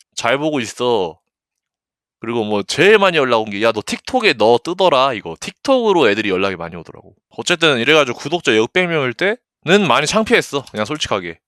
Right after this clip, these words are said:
그냥 좀 제일, 그냥 당시에 얘기, 이야기 제일 많이 나눴던 친구가 한 명 있는데, 걔한테는 구독자 영 명부터 이제, "야, 나 유튜브 할 건데 너가 내 거", 그때는 내 방송을 봐주는 시청자가 없으니까, "야, 너가 내 방송 보고 이렇게 피드백 좀 해줘라."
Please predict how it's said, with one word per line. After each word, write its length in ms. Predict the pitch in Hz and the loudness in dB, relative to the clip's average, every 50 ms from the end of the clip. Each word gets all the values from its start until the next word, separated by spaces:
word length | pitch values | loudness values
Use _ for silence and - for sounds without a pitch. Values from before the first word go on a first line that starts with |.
| _ _ _ _ _ | _ _ _ _ _
그냥 180 | - 139 127 120 | 0 0 0 0
좀 220 | - 156 143 120 - | 0 -2 -4 -4 -4
제일, 640 | - - 156 165 196 208 196 190 170 143 131 120 - - | -2 0 2 4 6 6 6 6 4 2 2 0 -2 -2
그냥 340 | 156 151 143 135 123 117 110 | -2 0 0 0 -2 -4 -4
당시에 580 | - 131 151 185 185 185 190 180 165 151 123 | -4 -4 -2 -2 -2 0 2 4 4 4 4
얘기, 300 | 110 120 151 165 160 160 | 2 2 0 0 -4 -10
이야기 720 | 139 127 143 175 190 185 185 170 175 175 165 156 139 123 | -10 -2 0 2 2 2 0 0 0 0 2 2 2 0
제일 320 | - - - 143 180 196 190 | -2 0 0 2 2 4 4
많이 180 | 180 170 156 120 | 4 2 2 2
나눴던 360 | 110 113 127 139 143 - 131 | 2 2 2 2 0 -2 -4
친구가 360 | - - - 175 165 160 156 151 | -4 -4 -4 -4 -2 0 0 0
한 100 | 143 135 | 0 -2
명 100 | 113 98 | -6 -6
있는데, 440 | 95 98 95 98 101 92 87 78 80 - | -6 -6 -4 -2 -2 -2 -2 -4 -6 -6
걔한테는 560 | - - 135 165 180 170 165 160 147 131 117 107 | -2 0 2 2 2 0 0 0 0 0 0 0
구독자 420 | - - 135 143 - - 131 104 | -4 -6 -8 -4 -2 0 2 4
영 220 | 95 101 120 151 | 4 2 2 0
명부터 880 | 165 175 170 165 156 147 143 135 127 117 110 107 - - 117 107 95 90 | 0 2 2 4 4 2 0 -2 -6 -8 -12 -10 -4 -2 0 0 0 -2
이제, 240 | 90 87 87 82 80 | -4 -6 -6 -2 0
"야, 140 | 90 95 95 | 0 0 0
나 80 | 95 | -2
유튜브 260 | 92 95 - - 104 | -4 -6 -10 -4 -4
할 100 | 107 110 | -4 -2
건데 440 | - 98 98 90 90 95 92 85 85 - _ _ _ | -2 -6 -8 -6 -6 -6 -6 -8 -10 -14 _ _ _
너가 300 | - 98 107 113 104 95 | 0 2 4 4 2 2
내 100 | 95 95 | 0 -4
거", 300 | - 98 95 90 85 82 - | -4 -4 -4 -4 -4 -6 -6
그때는 400 | - - 175 156 156 135 113 104 | 0 0 2 2 2 2 2 2
내 220 | 120 139 147 135 | 2 2 2 2
방송을 380 | - 117 123 127 143 151 131 - | 0 -2 -4 -2 -2 -2 -2 0
봐주는 320 | - 107 113 131 127 120 | -2 -2 -2 -2 -2 -2
시청자가 420 | - - - 233 233 202 202 143 | -2 -4 -2 -2 0 2 2 0
없으니까, 400 | 110 101 - 107 104 98 - 92 | 0 -2 -4 -10 -10 -4 -2 -2
"야, 60 | 90 90 | -2 -2
너가 240 | 92 107 110 113 | -2 0 0 0
내 100 | 98 98 | 0 2
방송 320 | 104 117 120 117 110 98 85 | 0 0 0 -2 -6 -10 -10
보고 500 | - 95 90 90 90 92 104 98 85 - _ _ _ _ _ _ _ _ - | -10 -10 -10 -8 -8 -8 -10 -10 -12 -14 _ _ _ _ _ _ _ _ -18
이렇게 100 | - - | -14 -6
피드백 300 | 147 160 156 170 147 135 | -6 -4 -2 -2 -4 -4
좀 160 | - 110 117 | -4 -6 -6
해줘라." 480 | 131 135 143 127 98 87 85 87 85 | -4 -4 -2 -2 -2 -2 -2 -4 -6